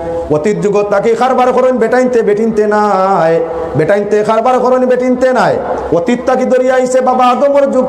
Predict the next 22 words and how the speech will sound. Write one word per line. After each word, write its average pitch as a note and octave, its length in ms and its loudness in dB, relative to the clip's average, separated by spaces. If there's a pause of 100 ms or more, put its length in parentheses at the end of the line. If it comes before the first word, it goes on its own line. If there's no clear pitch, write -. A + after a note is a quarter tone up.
তাকি B3+ 240 0
আইজ B3+ 220 2
অবধি B3 440 0 (340)
কারবার A3 340 -2
করে A#3 140 -2
খেয়ে A3+ 480 -2 (160)
কারবার B3 340 0 (320)
বেটাইন F3+ 300 0
তো। - 200 -2 (800)
রান্দা A3+ 340 0
বাড়া, A#3 380 0 (340)
আপনার G3+ 460 -2 (200)
পারিবারিক A3+ 500 -2
খাজ A3 220 -2
খাম, C4 300 -2 (340)
বাচ্চা E3+ 300 0
বালা, B3 340 0 (340)
এই F#3+ 120 2
দায়িত্ব A3 340 0
কার? - 680 -2
বেটিন E3+ 280 0
তো। B2 200 -2